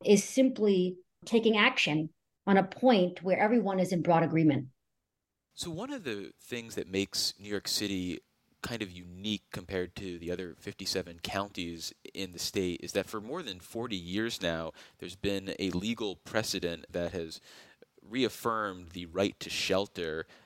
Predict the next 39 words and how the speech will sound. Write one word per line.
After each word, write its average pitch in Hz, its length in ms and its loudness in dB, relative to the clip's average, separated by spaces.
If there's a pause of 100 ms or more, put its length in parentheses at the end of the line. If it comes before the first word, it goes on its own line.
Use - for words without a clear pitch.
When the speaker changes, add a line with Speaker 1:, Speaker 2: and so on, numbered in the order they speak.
Speaker 2:
that 87 200 2
is 82 180 -6
spelled - 580 0
out 104 260 4
in 90 120 -16
the 87 120 -8
state 87 260 -2
constitution, 151 760 -4 (260)
but 117 80 4
hasn't 185 220 2
necessarily 117 640 4
been 92 360 -4
tested 95 600 0 (320)
outside 123 600 2
of 92 480 0
the 95 100 -6
Big 92 320 0
Apple. 98 540 0 (200)
So 160 160 -6
when 151 220 -8
you 190 160 -6
think 117 420 -2
of 92 460 0
the 104 120 -8
right 101 260 0
to 98 80 -8
shelter 104 520 -2
provision 90 680 -8
in 90 220 -6
the 90 60 -10
state - 260 -2
constitution, 92 880 -8 (300)
which - 100 -12
dates 90 200 -4
back 92 260 0
to 92 80 -8
the 87 100 -8
Great 92 200 -6
Depression, 104 580 0